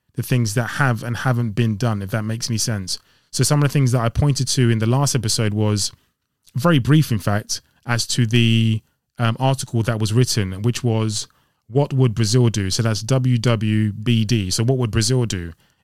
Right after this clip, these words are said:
um, in regards to if they ha-, if, if they were in our shoes, what would they do in regards to the talent pool? What things would they put in place, et cetera, et cetera, et cetera. I'm trying not to look at it at the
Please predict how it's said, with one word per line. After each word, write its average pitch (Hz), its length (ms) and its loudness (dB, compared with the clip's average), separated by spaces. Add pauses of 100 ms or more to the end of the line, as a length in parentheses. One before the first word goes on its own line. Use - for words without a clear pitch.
um, 120 160 -2
in 113 80 0
regards 113 420 2
to 117 300 0
if 117 140 -4
they 123 200 0
ha-, 120 180 -4
if, 131 200 -4
if 131 120 0
they 147 120 2
were 135 160 2
in 127 80 -4
our 131 260 2
shoes, 98 340 -2
what 123 140 0
would 117 140 0
they 113 100 2
do 110 140 2
in 107 80 2
regards 110 340 0
to 110 160 0
the 98 80 -4
talent 117 320 -2
pool? 120 320 2 (320)
What 127 160 -4
things 127 180 2
would 113 120 0
they 113 100 2
put 120 160 -2
in 110 80 -2
place, 113 540 0
et 123 100 -2
cetera, 120 300 0
et - 20 2
cetera, 110 300 -2
et 104 60 -2
cetera. 110 440 -6 (960)
I'm 135 140 -2
trying 165 220 2
not 143 120 -2
to - 80 0
look 135 220 0
at 127 80 -2
it 120 60 -4
at 113 140 -6
the 113 280 0